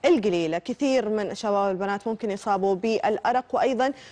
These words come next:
بسبب السهر الطويل ممكن ما يناموا الساعات الكافية اللي هي من سبع إلى ثمان ساعات يوميًا. والدكتور يقول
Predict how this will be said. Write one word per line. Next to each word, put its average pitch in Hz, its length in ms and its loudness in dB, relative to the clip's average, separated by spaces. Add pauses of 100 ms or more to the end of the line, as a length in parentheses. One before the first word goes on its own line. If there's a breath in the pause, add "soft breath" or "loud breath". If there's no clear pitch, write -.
(120 loud breath)
بسبب 254 480 2
السهر 247 520 -2
الطويل 240 400 0
ممكن 254 300 0
ما 254 60 2
يناموا 247 520 2
الساعات 220 560 -2
الكافية 240 440 -2
اللي 196 140 -4
هي 226 80 2
من 233 120 2
سبع 220 400 -2
إلى 240 240 0
ثمان 226 260 0 (320 loud breath)
ساعات 220 460 2
يوميًا. 262 440 2 (240 loud breath)
والدكتور 285 920 4
يقول 247 580 4